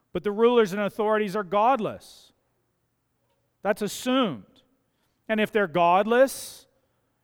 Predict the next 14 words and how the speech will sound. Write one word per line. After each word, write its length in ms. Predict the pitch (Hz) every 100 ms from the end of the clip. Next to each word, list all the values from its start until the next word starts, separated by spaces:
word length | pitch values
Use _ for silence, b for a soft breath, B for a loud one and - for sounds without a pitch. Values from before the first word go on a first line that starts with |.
| _ -
then 380 | 196 196 202
they 180 | 196 196
can 180 | 208 214
have 280 | 202 208 175
qualities 800 | - 240 254 269 233 175 160 156
even 240 | 175 190
like 240 | 190 190 -
the 80 |
beast 400 | 185 196 202 -
of 100 | 196
Revelation 680 | 196 202 202 214 277 - 190
in 80 | 160
Revelation 640 | 170 170 180 185 190 190
thirteen, 760 | - 196 202 - 247 247 127